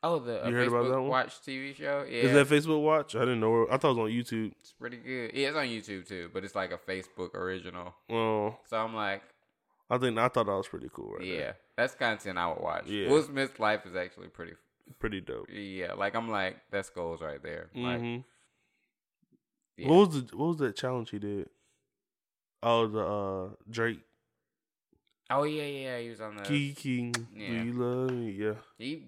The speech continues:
Speaker 1: ki-, he, he, I think he, he's made the most interesting Instagram.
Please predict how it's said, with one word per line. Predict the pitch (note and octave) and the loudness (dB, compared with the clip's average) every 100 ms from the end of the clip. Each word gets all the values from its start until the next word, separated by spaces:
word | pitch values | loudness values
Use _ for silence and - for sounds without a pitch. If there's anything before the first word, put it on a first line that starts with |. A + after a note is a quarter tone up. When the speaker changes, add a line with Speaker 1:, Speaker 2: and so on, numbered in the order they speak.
| _ - | _ -20
Speaker 1:
ki-, | - B2 | -12 -8
he, | C3+ C3+ B2+ - _ | -6 -6 -8 -14 _
he, | C#3 - _ - | -18 -18 _ -6
I | |
think | D3+ G3+ - | -4 -4 -8
he, | D#3+ | -8
he's | D3 C3 A#2 A2+ - | -8 -10 -12 -12 -14
made | A#2 A#2 A#2+ | -4 -2 -2
the | A2 | -4
most | G#2+ G#2 - | -4 -6 -6
interesting | G#2+ G2+ F#2+ - F#2+ F2+ F2 _ G2 | -10 -12 -18 -14 -12 -12 -16 _ -16
Instagram. | F2 - F#2+ F2 F2+ E2 E2 | -16 -14 -12 -10 -8 -8 -8